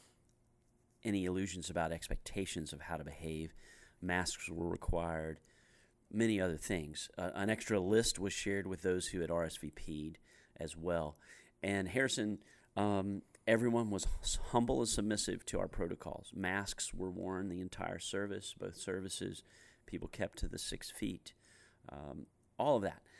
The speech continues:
Uh, I was super impressed with that, and it, it gave me even more confidence moving forward. I personally, um, I felt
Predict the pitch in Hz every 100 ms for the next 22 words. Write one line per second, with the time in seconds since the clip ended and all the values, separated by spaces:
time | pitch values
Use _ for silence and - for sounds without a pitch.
0 | - - - 101 101 - 107 107 - -
1 | 131 117 110 - 95 - 98 - 90 -
2 | 90 90 90 - 87 87 85 - - 92
3 | - 113 113 101 101 95 101 95 104 90
4 | 95 - 92 82 101 80 - - - 101
5 | 127 - 113 117 139 160 185 - - -
6 | - - - - - - 104 98 92 90
7 | - - - - _ _ _ _ _ -
8 | 101 113 - 110 98 98 -